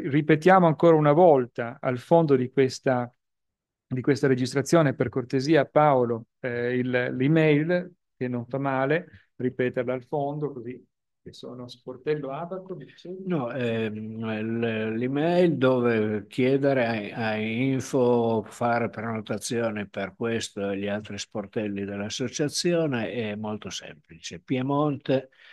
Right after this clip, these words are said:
Speaker 2: punto abaco chiocciola info.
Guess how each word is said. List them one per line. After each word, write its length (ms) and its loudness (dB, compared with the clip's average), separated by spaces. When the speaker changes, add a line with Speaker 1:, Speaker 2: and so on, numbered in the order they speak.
Speaker 2:
punto 500 -2
abaco 760 -2
chiocciola 720 -4
info. 500 -12